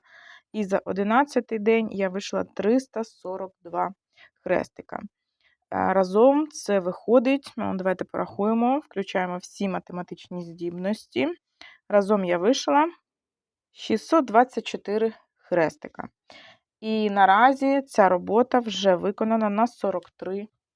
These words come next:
відсотки. І я цьому дуже задоволена, бо ця робота з Нового року, з Адвенту лежить у мене розпочата і зовсім не шиється.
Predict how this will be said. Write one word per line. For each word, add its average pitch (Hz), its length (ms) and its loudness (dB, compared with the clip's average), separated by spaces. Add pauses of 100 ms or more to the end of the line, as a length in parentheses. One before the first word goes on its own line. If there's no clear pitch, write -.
(240)
відсотки. - 680 -14
І 185 100 -10
я 202 280 -12 (120)
цьому 175 200 -16
дуже 180 280 -6
задоволена, 170 640 -4
бо 185 120 -6
ця 175 180 -12
робота 175 460 -10 (460)
з 185 80 -18
Нового 208 440 0
року, 190 340 -4
з 202 60 -8
Адвенту 180 540 -6
лежить 180 360 -12
у 185 40 -20
мене 175 200 -12
розпочата 175 680 -8
і - 140 -16
зовсім 170 540 -12
не 180 100 -10
шиється. - 640 -14